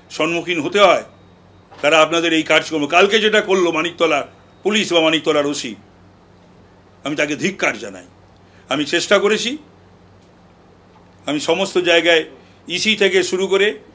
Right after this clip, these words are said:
সিইও, সিপি, ডিসি, ডিসির সঙ্গে আমার কথা হয়েছে, সিপিকে আমি দুবার ফোন করেছি, পাইনি। চেষ্টা করব দেখা করার,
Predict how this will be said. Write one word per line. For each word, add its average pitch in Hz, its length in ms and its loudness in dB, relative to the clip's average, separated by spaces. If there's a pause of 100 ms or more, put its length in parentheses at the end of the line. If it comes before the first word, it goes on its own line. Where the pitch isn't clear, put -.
সিইও, 208 600 0 (1300)
সিপি, 208 420 0
ডিসি, 160 440 -4 (140)
ডিসির 147 200 -6
সঙ্গে 202 220 2
আমার 190 160 4
কথা 175 220 2
হয়েছে, 208 240 0
সিপিকে 175 360 -2
আমি 170 140 -2
দুবার 165 280 2
ফোন 170 200 -8
করেছি, 214 400 -4 (1200)
পাইনি। 196 420 2 (1900)
চেষ্টা 165 300 4
করব 185 260 6
দেখা 170 260 6
করার, 190 240 4